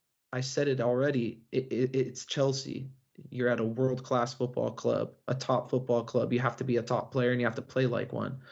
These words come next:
And, you know, unfortunately for him, it's, it's just not working out for him. I don't know if it ever will. I hope it does. But, um, Andres, I mean, I'm,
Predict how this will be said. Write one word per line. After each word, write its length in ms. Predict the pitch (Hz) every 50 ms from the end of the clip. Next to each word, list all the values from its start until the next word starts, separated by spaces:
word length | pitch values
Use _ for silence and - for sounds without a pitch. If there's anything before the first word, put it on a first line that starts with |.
| - - - - - _ _ _ _ _ _ _ - -
And, 300 | 123 117 113 113 110 117
you 80 | 123
know, 360 | 117 110 101 107 120 123 127 - - _ _ -
unfortunately 680 | 123 123 - - 135 123 123 - 127 120 123 123 120
for 160 | 113 - 120 117
him, 280 | 123 120 120 131 156
it's, 280 | 156 135 131 - - - -
it's 220 | 131 131 - -
just 240 | - 123 - - 131
not 320 | 120 113 104 - - - _ -
working 420 | 135 127 127 127 123 123 120 120
out 200 | 113 113 131 - -
for 80 | -
him. 320 | - 120 - - - - - _ _ _ _ _ _ _ 131
I 80 | 135
don't 140 | 143 131 139
know 140 | 139 135 135
if 100 | 131 135
it 80 | 131 -
ever 240 | 123 113 120 110 107
will. 380 | 107 104 110 117 151 190 - - _ _ _ _ _ _ _ -
I 60 | 110
hope 240 | 120 127 147 135 160
it 120 | 151 -
does. 360 | - 110 113 123 139 - - -
But, 320 | 135 127 127 117 113 113
um, 380 | 117 113 113 110 113 113 113 - _ _ _ - _ _ _ 131
Andres, 400 | 135 135 131 131 123 123 - 131
I 20 |
mean, 300 | 127 123 120 117 113 - - _ _ _ _ _ _ _ _ _ _ _ _ _ _ _ _ _ _ _ _ _ _ _ _ _ _ _ _ _ _ _ _ _ _ _ _ _ _ _ _ _ _ -
I'm, 380 | 147 139 135 139 135 131 131